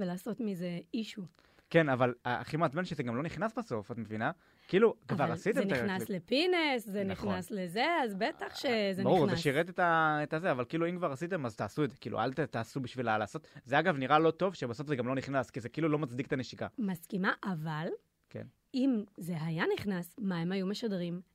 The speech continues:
Speaker 1: איך הם
Speaker 2: נכון.
Speaker 1: היו מובילים את הקהל לתוך, "אוקיי, בא לי עכשיו לראות את הקליפ, בא לי
Speaker 2: כן.
Speaker 1: לראות למה זה לא נכנס, בא לי לראות מה יש במקום."
Speaker 2: הבנתי.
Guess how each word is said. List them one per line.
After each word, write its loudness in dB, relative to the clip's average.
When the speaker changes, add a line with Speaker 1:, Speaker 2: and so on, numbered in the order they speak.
Speaker 1:
איך -2
הם 2
Speaker 2:
נכון. 2
Speaker 1:
היו 4
מובילים 2
את -4
הקהל 0
לתוך, -2
"אוקיי, 0
בא -2
לי 4
עכשיו -2
לראות 2
את -6
הקליפ, -2
בא 0
לי 4
Speaker 2:
כן. 4
Speaker 1:
לראות 0
למה 4
זה 2
לא 0
נכנס, -6
בא 2
לי 2
לראות 0
מה 2
יש -2
במקום." 2
Speaker 2:
הבנתי. -2